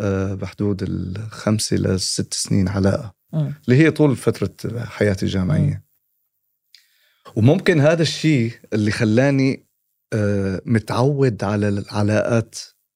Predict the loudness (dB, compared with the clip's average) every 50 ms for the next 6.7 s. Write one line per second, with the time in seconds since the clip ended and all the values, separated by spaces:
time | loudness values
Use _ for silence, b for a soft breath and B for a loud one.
0 | _ -14 -14 -10 -4 0 2 4 4 4 4 2 0 -2 -2 0 0 2 2 2
1 | 0 0 -2 -2 -4 -6 -8 -6 -4 -2 -2 -2 -2 -4 _ -20 -20 b b b
2 | b b b b b b b b -6 -4 -4 0 2 2 2 2 2 0 0 2
3 | 2 2 2 2 2 2 2 2 2 2 0 0 -2 -2 0 0 0 0 0 -2
4 | -2 -2 0 0 0 0 0 0 2 2 2 0 0 0 0 0 -2 -2 -6 b
5 | b b b b b b b -2 -2 0 0 0 0 2 4 4 4 2 2 2
6 | 2 2 2 2 0 -2 -4 -2 0 2 2 2 2 -2